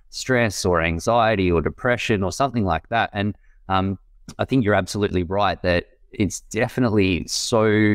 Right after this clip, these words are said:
so closely linked with how people are doing financially, what's going on in their careers, and those two are linked as well. And then that flows through to their lifestyle, how they live, um, as well. And I love, I love what you guys do. I'm,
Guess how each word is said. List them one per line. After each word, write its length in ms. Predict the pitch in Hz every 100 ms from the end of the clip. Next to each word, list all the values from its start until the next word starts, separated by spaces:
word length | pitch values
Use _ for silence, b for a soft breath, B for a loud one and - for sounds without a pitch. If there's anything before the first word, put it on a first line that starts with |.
| -
so 460 | - 117 101 101 - -
closely 560 | - 104 98 - 104 90
linked 460 | 85 92 90 -
with 180 | 90 87 - - - -
how 160 | 107 107
people 340 | 107 95 90
are 40 |
doing 420 | 85 90 87 87 80
financially, 760 | 85 90 120 117 - 110 104
what's 340 | 92 90 -
going 280 | - 85 87
on 120 | 87
in 100 | 85
their 120 | 85 80
careers, 640 | - 90 117 127 123 104
and 140 | 95 98
those 220 | 117 -
two 160 | 107
are 60 | 95
linked 280 | 98 104 95
as 140 | 90
well. 260 | 107 113 104
And 120 | 98
then 120 | 104
that 180 | 101 -
flows 320 | 104 95 92
through 180 | - 92
to 60 | 85
their 140 | 85
lifestyle, 880 | 90 95 92 - - 92 90 92 85 -
how 160 | 98
they 200 | 90 87
live, 400 | 87 87 87 92 - - - -
um, 360 | 90 85 87 87
as 180 | 95 90
well. 220 | 104 101
And 100 | 98
I 60 |
love, 420 | 98 98 117 123 - -
I 80 | 92
love 200 | 107 123
what 220 | 139 98
you 100 | 98
guys 300 | 87 85 82
do. 180 | 101 95
I'm, 200 | 87